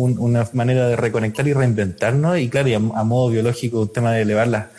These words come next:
la, el sistema inmunológico, básicamente, con,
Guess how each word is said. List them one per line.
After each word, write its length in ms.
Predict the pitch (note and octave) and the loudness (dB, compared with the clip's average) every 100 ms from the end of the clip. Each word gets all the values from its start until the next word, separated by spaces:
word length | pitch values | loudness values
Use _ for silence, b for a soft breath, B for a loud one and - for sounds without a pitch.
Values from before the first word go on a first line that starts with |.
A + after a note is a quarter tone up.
| B B B B - | B B B B -8
la, 500 | A2 G#2+ F#2+ F2+ G2 | -2 0 0 0 -2
el 200 | G2 G2+ | -2 -2
sistema 300 | - - C3 | -2 -2 0
inmunológico, 1080 | B2 A2+ G2+ G#2 C3+ - C#3+ D#3+ E3 D#3+ D#3 | 2 2 2 0 -2 -4 -2 0 2 2 2
básicamente, 760 | C#3+ C#3 D3 C#3+ C3+ D3 D3+ D#3 | 0 0 -2 0 2 2 0 -4
con, 560 | B2 A2 G#2 F#2+ F2+ | 0 0 2 0 -2